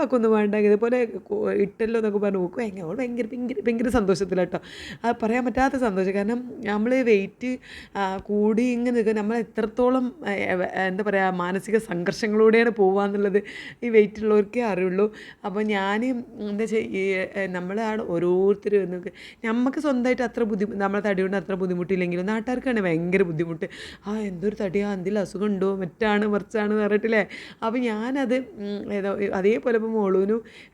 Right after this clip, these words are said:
ഓരോരുത്തരും ഇങ്ങനെ ചോദിക്കുമ്പോഴേ, ആ, വെയിറ്റ് കുറച്ചുകൂടെ എങ്ങനെ ഇങ്ങനെയൊക്കെ പറയും. അപ്പോൾ ന-, ഇത് എങ്ങനെ ഇത് വെയിറ്റ് കുറക്കുക എന്നുള്ളത് ആർക്കും ആലോചിക്കൂലല്ലോ. അപ്പോൾ എന്തായാലും അവൾ അത്രയും ഇങ്ങോട്ട് കഷ്ടപ്പെട്ട്,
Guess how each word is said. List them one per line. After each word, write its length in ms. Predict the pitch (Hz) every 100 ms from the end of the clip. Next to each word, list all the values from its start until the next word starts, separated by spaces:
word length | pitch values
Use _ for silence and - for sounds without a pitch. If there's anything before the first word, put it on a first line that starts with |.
| 214
ഓരോരുത്തരും 380 | 202 196 196 220 226
ഇങ്ങനെ 160 | 240 220
ചോദിക്കുമ്പോഴേ, 420 | 185 185 190 196 165 185
ആ, 60 | 175 165
വെയിറ്റ് 160 | 156 214
കുറച്ചുകൂടെ 320 | 156 190 196 180
എങ്ങനെ 140 | 196
ഇങ്ങനെയൊക്കെ 300 | 190 190 - -
പറയും. 220 | 170 160 - - - 180
അപ്പോൾ 160 | 170 208 208
ന-, 80 | -
ഇത് 80 | 156 160
എങ്ങനെ 280 | 160 190 247 269
ഇത് 100 | 262
വെയിറ്റ് 180 | 247 233 233
കുറക്കുക 380 | 202 165 - 254
എന്നുള്ളത് 360 | 247 226 226 226 233 202
ആർക്കും 240 | 185 185 190
ആലോചിക്കൂലല്ലോ. 520 | 175 165 175 160 160 147 - - -
അപ്പോൾ 140 | 180 202
എന്തായാലും 380 | 185 214 214 208 185
അവൾ 120 | 190 185
അത്രയും 600 | 165 _ _ _ _ 247 233
ഇങ്ങോട്ട് 220 | 214 202 170
കഷ്ടപ്പെട്ട്, 1160 | 160 - _ _ 277 254 - 185 175 - -